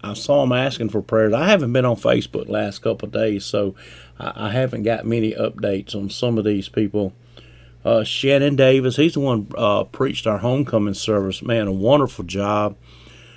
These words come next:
Uh, true calling on that man's life, and, uh, he's going through some things physically, so continue to pray for him. Uh, Stephanie Saxton, that's an unspoken request there.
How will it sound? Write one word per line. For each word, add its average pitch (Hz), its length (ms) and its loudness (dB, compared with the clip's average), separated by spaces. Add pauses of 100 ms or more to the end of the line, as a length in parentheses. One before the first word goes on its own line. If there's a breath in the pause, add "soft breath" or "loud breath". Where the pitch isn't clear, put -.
(220 soft breath)
Uh, 92 360 -8 (160)
true 135 240 -2
calling 113 460 0
on 101 100 0
that 110 160 -2
man's 107 460 -2
life, 107 440 -4
and, 95 220 -4
uh, 92 140 -6
he's 123 200 -6
going 113 300 -2
through 117 160 0
some 95 180 -10
things 104 640 -4
physically, 104 600 -4
so 101 280 -4 (340 loud breath)
continue 135 420 0
to - 60 -6
pray 127 200 4
for 110 180 -2
him. 123 440 0 (760 soft breath)
Uh, - 160 -10
Stephanie 113 540 0
Saxton, 127 880 -2 (760 soft breath)
that's - 120 -16
an - 60 -14 (120)
unspoken 104 580 -2
request 104 540 -2
there. 101 400 -2